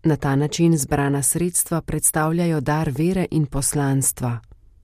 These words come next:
Kadar pa obzorje daru zamenja uspešnost na področju upravljanja določene organizacije, tedaj donacije postanejo zgolj skladi ali sredstva za uporabo, namesto da bi predstavljale vidna znamenja ljubezni,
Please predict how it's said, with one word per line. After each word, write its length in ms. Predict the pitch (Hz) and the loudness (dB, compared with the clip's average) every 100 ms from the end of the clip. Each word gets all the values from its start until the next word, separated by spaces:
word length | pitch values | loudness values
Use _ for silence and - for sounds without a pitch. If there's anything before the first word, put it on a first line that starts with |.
| - - - | -20 -20 -10
Kadar 280 | - 156 147 | -2 2 2
pa 140 | 139 139 | 2 0
obzorje 540 | 135 143 156 156 160 | 2 2 2 4 2
daru 300 | 139 147 165 | 2 2 2
zamenja 480 | 147 147 151 156 147 | 4 4 4 4 4
uspešnost 720 | 143 - 160 165 - 160 - | 2 0 0 0 0 0 2
na 100 | 156 | 2
področju 600 | - 139 143 151 - 156 | 2 -2 0 -2 0 0
upravljanja 680 | - - 139 139 151 151 139 | 0 0 0 2 4 4 2
določene 600 | 143 143 147 160 151 143 | 2 0 0 2 2 2
organizacije, 1000 | 147 139 139 131 139 147 170 - 175 156 - - | -2 0 0 0 -2 -4 -2 0 0 -2 -8 -4
tedaj 360 | 160 165 196 | -2 0 0
donacije 580 | 175 160 147 160 - 175 | 2 2 0 0 -2 -2
postanejo 680 | 160 151 - 151 170 165 147 | -4 -4 0 2 2 2 0
zgolj 340 | 131 160 160 | -2 -2 -2
skladi 600 | 160 - 151 147 143 185 - | -4 -2 -2 -2 -2 -4 -2
ali 220 | 151 151 | -2 0
sredstva 580 | 143 170 175 - - 160 | 2 2 0 -2 -2 0
za 140 | 147 | 0
uporabo, 680 | 143 147 143 139 151 170 165 - - | 0 0 0 0 0 0 0 -4 0
namesto 480 | 160 175 202 - 185 | 2 4 2 0 0
da 140 | 170 | 0
bi 120 | 160 | 0
predstavljale 800 | 165 156 - 160 151 175 170 151 | 0 -2 -2 0 0 2 2 2
vidna 360 | 143 185 190 170 | 0 0 2 4
znamenja 520 | 135 143 156 160 151 | 4 4 4 4 4
ljubezni, 720 | 139 139 156 185 180 180 170 | 2 2 2 2 4 6 6